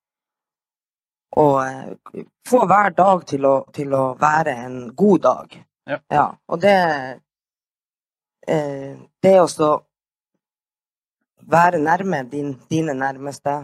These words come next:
Speaker 1: være, føle at du tilhører noe, at du er med på noe. Det gir meg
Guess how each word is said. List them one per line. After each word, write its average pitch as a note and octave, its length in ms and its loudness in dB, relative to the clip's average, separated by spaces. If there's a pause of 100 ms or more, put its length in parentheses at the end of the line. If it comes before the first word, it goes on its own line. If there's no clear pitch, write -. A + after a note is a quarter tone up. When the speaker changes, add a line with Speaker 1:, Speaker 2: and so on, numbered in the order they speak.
(160)
Speaker 1:
være, C#3+ 640 0 (1500)
føle F#3+ 420 4
at D3 120 -4
du C#3 80 -2 (180)
tilhører E3 560 0
noe, B2 320 -8
at - 100 -20
du C3 140 -4
er D#3+ 240 4
med D#3 320 -6
på C3 160 -16
noe. A2 300 -16 (1000)
Det F#3 60 4
gir F#3 260 4
meg B2+ 160 -4